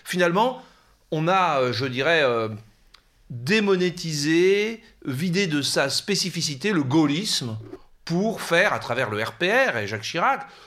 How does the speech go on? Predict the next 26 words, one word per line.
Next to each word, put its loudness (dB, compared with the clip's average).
de -6
ce -6
courant, -2
euh, -2
certes, -2
il -2
y 0
a 0
encore -2
la -2
Croix -6
de -4
Lorraine -2
en, -10
dans -4
les -4
symboles, 0
mais -6
finalement, -4
c'est -2
l'équivalent -4
d'un -4
parti -10
conservateur -8
libéral -4
des, -8